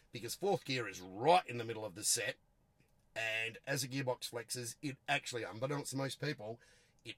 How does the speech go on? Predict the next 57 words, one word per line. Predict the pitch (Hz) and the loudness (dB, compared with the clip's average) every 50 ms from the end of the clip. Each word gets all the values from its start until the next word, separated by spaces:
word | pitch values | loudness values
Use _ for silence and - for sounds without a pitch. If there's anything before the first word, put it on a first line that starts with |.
| _ _ | _ _
pulls | - - - - 170 175 165 147 127 113 - - - - | -20 -6 -2 2 2 2 2 0 -2 -6 -6 -6 -6 -8
the | 123 | -10
gears | 101 85 127 123 127 120 110 | -10 -8 -6 -4 -4 -2 -2
slightly | - - - - 135 131 127 127 123 107 117 123 123 - | 0 -2 -2 0 2 4 6 6 4 2 -2 -6 -4 -2
out | 117 117 113 107 | -2 0 0 0
of | 110 95 | -2 -2
mesh | 104 127 135 135 113 98 92 - - - - - | 0 2 2 2 2 0 0 -2 -2 -2 -4 -6
and | 107 101 107 | -8 -4 0
runs | 117 123 120 117 117 113 113 | 2 2 2 2 0 -2 -2
on | 117 107 104 | -4 -4 -6
the | 104 104 - - | -8 -10 -8 -6
edge | 139 131 120 120 113 - - | -4 -2 -2 -2 -2 -4 -6
of | 101 85 | -6 -8
the | - | -14
gear | - - 143 156 156 147 | -6 0 2 2 2 2
face, | - - 120 107 92 90 - - - - - - - _ - | 2 0 0 0 0 -2 -4 -6 -8 -12 -20 -20 -20 _ -2
at | - 139 131 | -2 -2 0
which | 156 180 175 - - - | 2 0 0 0 0 4
point | 147 170 165 135 123 - - | 6 8 8 8 6 4 -2
it | - 127 - - | -4 -6 -6 -2
loads | 127 135 139 135 131 120 - - | 2 4 4 4 4 2 -2 -4
the | - 120 | -6 -8
gear | 95 - 147 165 143 120 117 123 - - | -8 -6 -2 -2 0 0 0 -2 -4 -4
in | 113 | -4
an | 120 113 113 | -4 -4 -2
abnormal | 120 123 110 120 123 120 117 110 101 - | -4 -4 -2 0 0 0 0 -2 -2 0
fashion, | - 170 196 175 147 - 135 120 117 117 117 117 117 113 110 | 4 6 8 8 6 4 2 0 0 0 -2 -2 -4 -6 -8
and | 107 104 107 | -6 -6 -6
after | 101 98 95 - - - 92 - | -6 -6 -8 -8 -10 -10 -10 -8
several | - - 123 120 113 139 165 120 | -4 -2 -2 -2 -2 -2 -4 -2
cycles, | - - 117 110 107 - 117 123 139 - - - _ _ _ _ _ _ _ _ _ _ _ _ _ _ _ - | 0 0 2 2 0 -2 -2 -4 -6 -6 -8 -12 _ _ _ _ _ _ _ _ _ _ _ _ _ _ _ -4
you | 254 196 | -2 -2
know, | 190 170 | 0 0
some | 165 190 196 | 0 0 0
people | 175 165 151 | 0 0 2
get | 143 151 143 | 2 2 2
a | 143 113 | 2 2
year | 98 107 127 135 123 | 0 0 0 0 -2
or | |
two | - - 131 120 120 | -2 -2 0 2 4
out | 117 123 127 127 | 4 4 4 4
of | 120 | 2
them | 127 127 | 2 2
on | 123 117 120 | 2 2 0
the | 120 | 0
track, | - - 123 120 120 120 117 - | -2 2 2 4 4 2 0 -2
some | - 123 117 104 | -4 -4 -4 -4
people | 123 120 98 110 | -4 -8 -8 -6
get | 110 120 117 - - | -4 -4 -4 -4 -2
three | - 123 123 117 | 2 2 2 4
minutes | 110 120 120 117 113 - - | 4 4 4 4 2 0 -2
out | 113 110 101 | -2 -2 -2
of | 101 | -2
them | 101 107 | -4 -4
on | 107 101 104 | -4 -4 -6
the | 101 | -6
track, | - - 120 104 107 - | -4 -2 -2 -2 -2 -4